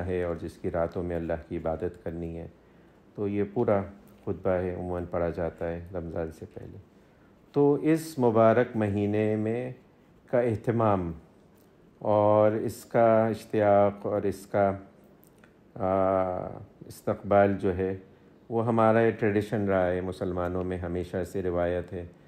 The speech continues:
कि रमज़ान की तैयारी। और रमज़ान की तैयारी, एक तो वो तैयारी है जो खाने पीने की है और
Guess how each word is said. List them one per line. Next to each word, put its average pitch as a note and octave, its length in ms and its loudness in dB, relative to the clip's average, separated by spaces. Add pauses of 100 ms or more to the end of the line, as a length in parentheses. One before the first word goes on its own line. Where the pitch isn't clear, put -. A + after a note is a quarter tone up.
(280)
कि G#2 80 0
रमज़ान F#2+ 460 2
की F#2+ 140 -4
तैयारी। E2+ 500 -2 (1080)
और F#2 160 -2
रमज़ान G#2 460 2
की A2 120 -2
तैयारी, G#2 560 2
एक G#2 220 0
तो A2 100 0
वो G2+ 140 2
तैयारी G2 500 2
है G2 120 0
जो F#2 140 -4
खाने F#2 320 -2
पीने F2+ 340 -4
की F2+ 220 -8
है F2 320 -2
और E2+ 280 -2